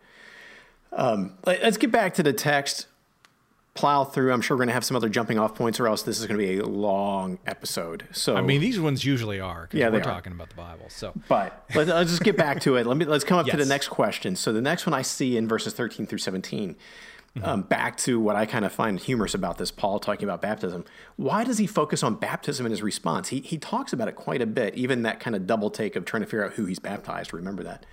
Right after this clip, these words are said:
Speaker 2: Mm-hmm.
Speaker 1: And when you read this, it, it makes sense that he appeals to nobody being crucified but Christ. You know, that's his first point. Wait a minute, why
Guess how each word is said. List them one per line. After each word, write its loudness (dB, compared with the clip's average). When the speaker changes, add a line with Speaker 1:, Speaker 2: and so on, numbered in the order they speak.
Speaker 2:
Mm-hmm. -4
Speaker 1:
And 2
when 4
you 2
read 0
this, 0
it, -2
it -2
makes -4
sense -2
that -2
he 0
appeals 0
to -2
nobody 0
being 0
crucified -2
but -2
Christ. -10
You -2
know, 0
that's 0
his 2
first 0
point. -6
Wait -2
a 0
minute, -4
why 0